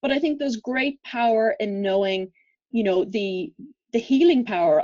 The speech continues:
of foods and herbs and vegetables, as well as the healing power of just sitting still with yourself and with your body and allowing your body what it needs. If it is rest, you know, are we just pushing ourselves too hard? And I think that only comes from the ability to pay attention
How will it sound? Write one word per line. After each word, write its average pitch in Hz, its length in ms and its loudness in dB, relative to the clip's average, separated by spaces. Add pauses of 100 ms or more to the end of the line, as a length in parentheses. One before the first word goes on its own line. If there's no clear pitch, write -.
of 180 160 -2
foods 202 580 -2
and 185 140 -2
herbs 185 380 0
and 190 120 -4
vegetables, 180 800 0 (560)
as 247 180 0
well 311 220 2
as 392 80 -4
the 349 80 0
healing 285 380 2
power 240 500 2 (280)
of 196 180 0
just 233 240 -4
sitting 226 280 -2
still 208 520 -2 (180)
with 220 260 2
yourself 202 600 0
and 202 120 -2
with 185 160 -2
your 190 100 2
body 180 380 0 (260)
and 214 140 0
allowing 226 480 4
your 208 100 4
body 190 280 0
what 196 180 0
it 202 120 -8
needs. 226 420 0
If 196 140 -4
it 226 100 0
is 262 200 0
rest, 160 320 -2 (100)
you 226 100 0
know, 196 180 0 (340)
are 214 100 4
we 214 100 4
just - 240 -2
pushing 247 340 0
ourselves 220 400 0
too 220 240 -2
hard? 208 400 0 (420)
And 233 120 0
I 226 40 6
think 247 200 2
that 262 160 2
only 277 260 2
comes 233 500 0
from 208 440 -2
the 208 120 2
ability 202 520 2
to 214 100 -12
pay 202 220 2
attention 185 680 -4